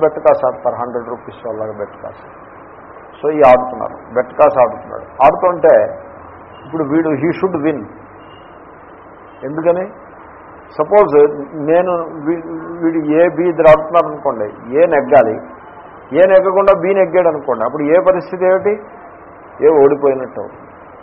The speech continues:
అవునండి? అదే ఇప్పుడు తండ్రి చిన్న పిల్లాడు ఆడుతున్నారనుకోండి, పిల్లవాడిని యొక్క ఆనందం కోసం తండ్రి ఒక అప్పునంటుగా తయారై ఆడుతున్నారనుకోండి, అప్పుడు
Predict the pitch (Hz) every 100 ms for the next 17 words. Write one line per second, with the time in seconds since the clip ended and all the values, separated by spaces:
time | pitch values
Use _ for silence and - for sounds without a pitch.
0 | - - - 131 156 165 208 - - -
1 | - - - - - - 127 214 214 202
2 | 180 160 175 196 220 220 190 196 190 180
3 | 185 185 185 160 147 160 143 127 - 110
4 | 107 - - - - - - - - -
5 | - 127 147 165 185 190 185 180 - 156
6 | 156 170 170 165 160 165 160 147 151 160
7 | 151 123 - - - 123 123 - - -
8 | 147 147 143 139 143 139 139 139 135 123
9 | 120 120 113 - - 95 - - - -
10 | - - - - - - 185